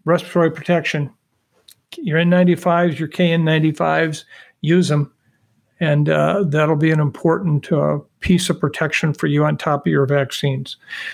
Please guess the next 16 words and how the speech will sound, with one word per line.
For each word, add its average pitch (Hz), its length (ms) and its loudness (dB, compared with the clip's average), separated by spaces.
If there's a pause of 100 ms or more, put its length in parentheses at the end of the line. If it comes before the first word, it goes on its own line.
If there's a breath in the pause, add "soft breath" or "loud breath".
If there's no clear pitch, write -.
(380 loud breath)
So 165 420 -2 (520)
bottom 202 240 2
line 185 280 6
message 156 440 -2
is 151 200 0
we're 156 100 2
gonna 151 160 2
get 147 180 -2
through 151 180 0
this. 156 280 -6
We 196 100 0
are 165 160 -2
gonna 160 240 0
get 151 180 -2
through 151 200 -2
this. - 340 -6